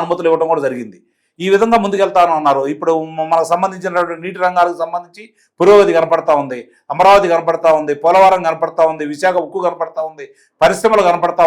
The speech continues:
ఉన్నాయి. ఈ చెప్పుకునే అవకాశం కూడా లేకుండా పోతుంది వీళ్ళకి. అంటే ప్రజలు గమనించట్లేదు నేను అన్నాను, కానీ దానికంటే కూడా వీళ్ళని చూస్తే వాళ్ళ కంపరంగా ఉంది, ఈ నాయకులను చూస్తే కంపరంగా ఉంది. వీళ్ళని ఎంత తొందరగా అదుపులో తీసుకొని కారాగారంలో పెడితే ప్రజలు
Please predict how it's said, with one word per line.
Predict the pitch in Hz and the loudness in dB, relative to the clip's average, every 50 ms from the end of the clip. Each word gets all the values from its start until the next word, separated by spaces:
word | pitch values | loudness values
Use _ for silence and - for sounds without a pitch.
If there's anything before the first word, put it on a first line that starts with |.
| 165 160 | 2 2
ఉన్నాయి. | 156 151 147 143 - _ _ _ _ 180 | -2 -6 -10 -12 -16 _ _ _ _ -8
ఈ | 202 190 214 | -4 2 2
చెప్పుకునే | 208 208 214 - 269 254 226 | 2 2 2 0 4 6 6
అవకాశం | 220 226 240 233 226 233 226 233 | 6 6 4 2 2 0 0 0
కూడా | 220 202 190 | 2 4 4
లేకుండా | 190 190 202 196 185 175 | 4 4 2 2 2 4
పోతుంది | 180 180 180 175 180 160 | 2 2 2 0 -4 -6
వీళ్ళకి. | 139 123 - - - _ _ _ _ _ _ _ - | -6 -6 -6 -12 -20 _ _ _ _ _ _ _ -8
అంటే | 147 190 214 - 160 | -2 -2 0 2 2
ప్రజలు | 170 202 220 202 147 151 | 2 2 2 2 2 2
గమనించట్లేదు | 151 190 233 233 233 233 214 226 214 202 196 190 | 2 2 2 2 0 0 2 2 0 0 0 -2
నేను | 180 175 170 165 | -2 0 0 0
అన్నాను, | 170 180 196 226 269 269 - - _ _ _ - | 0 0 0 -2 -2 -2 -6 -14 _ _ _ 2
కానీ | 170 185 220 240 233 175 175 | 4 4 4 4 2 2 2
దానికంటే | 175 202 202 196 208 202 208 233 226 208 | 2 4 2 0 -2 2 4 4 6 6
కూడా | 208 180 170 165 175 175 170 - - _ _ _ _ 147 | 6 6 8 6 6 6 4 0 -8 _ _ _ _ 2
వీళ్ళని | 196 208 214 196 170 180 | 4 4 4 4 2 -2
చూస్తే | 240 233 - 262 | -2 0 4 4
వాళ్ళ | 247 220 185 - 175 | 4 4 4 2 0
కంపరంగా | 196 208 240 277 269 254 233 202 165 - | -2 0 2 0 2 4 6 6 6 6
ఉంది, | - - - - _ _ _ _ _ _ _ _ _ _ _ _ _ _ _ _ _ _ _ | 2 -4 -10 -14 _ _ _ _ _ _ _ _ _ _ _ _ _ _ _ _ _ _ _
ఈ | 143 156 156 | -6 0 2
నాయకులను | 165 196 247 226 247 240 226 | 4 6 6 6 4 2 2
చూస్తే | 233 233 254 233 208 | 2 2 2 2 2
కంపరంగా | 208 208 208 226 226 214 208 190 165 135 | 2 0 2 2 2 4 6 4 4 4
ఉంది. | 120 110 104 - _ _ _ _ _ _ | 2 -4 -12 -16 _ _ _ _ _ _
వీళ్ళని | 147 165 190 208 202 190 | -2 0 0 2 0 0
ఎంత | - 208 - 196 | 0 -2 -2 -2
తొందరగా | 196 214 226 233 226 226 - | 0 2 2 4 6 6 4
అదుపులో | - 190 202 220 202 185 | 4 4 4 4 4 4
తీసుకొని | 208 185 - - 208 196 196 190 190 196 190 _ _ _ _ _ - | 0 -8 -2 0 0 2 2 -2 -6 -10 -14 _ _ _ _ _ 2
కారాగారంలో | 170 185 202 214 208 202 202 196 196 190 185 185 175 175 | 4 6 8 6 6 6 6 6 6 4 4 2 -2 -2
పెడితే | 175 165 180 180 175 175 170 165 - - _ _ _ | -6 -4 -2 -2 0 0 -2 -4 -10 -16 _ _ _
ప్రజలు | 160 175 190 220 233 | 0 2 4 6 4